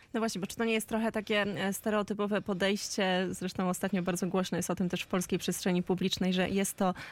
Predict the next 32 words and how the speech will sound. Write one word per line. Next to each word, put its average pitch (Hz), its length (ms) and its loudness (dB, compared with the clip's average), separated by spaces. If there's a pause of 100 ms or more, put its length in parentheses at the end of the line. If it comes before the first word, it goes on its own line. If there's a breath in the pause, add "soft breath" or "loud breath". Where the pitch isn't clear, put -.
(140 loud breath)
e, 170 280 4
wina 185 240 4
kobiet, 185 440 0
czyli, 175 280 0
czy-, 175 180 -2
czyli 180 220 0
mniejsza 175 320 2
dzietność 180 340 2
albo 180 180 2
właśnie 170 380 2
późniejsze 180 840 2
zdecydowanie 185 720 0
się - 120 -2
na 175 60 4
dziecko 190 300 -2
później, 202 300 2
no 220 80 4
bo 214 100 0
przecież - 280 0
z 196 100 -2
biologicznego, 208 800 2
e, 190 80 2
punktu 208 300 -2
widzenia 208 360 0
jednak 214 300 0
naturalną, 214 600 4 (380 loud breath)
e, 190 100 4
rzeczą 190 320 0
jest, 185 220 0
że 233 120 2
większość 226 440 0
kobiet 196 340 0